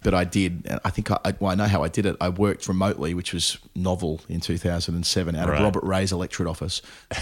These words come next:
Speaker 1: and, uh, o-, over there on St Kilda Road. And then, uh, yes, saw the Killers. Then it was like a bit of a nostalgia gig for me last night, 'cause I haven't
Speaker 2: Mm.
Speaker 1: really stayed in touch with the Killers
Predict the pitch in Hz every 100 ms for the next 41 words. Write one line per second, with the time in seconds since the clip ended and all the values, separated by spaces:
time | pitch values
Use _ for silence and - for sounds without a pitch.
0 | - 95 95 90 92 90 - 90 - 95
1 | 92 92 92 73 - 95 92 95 90 101
2 | - 98 98 95 92 92 - 98 92 87
3 | - - 87 - - 104 95 - 92 95
4 | 110 - - 120 123 135 127 131 104 101
5 | 90 85 82 - 92 98 101 92 80 -
6 | 87 87 87 90 95 - 120 113 98 92
7 | 82 87 - 87 85 82 90 - 87 -
8 | - 87 90 -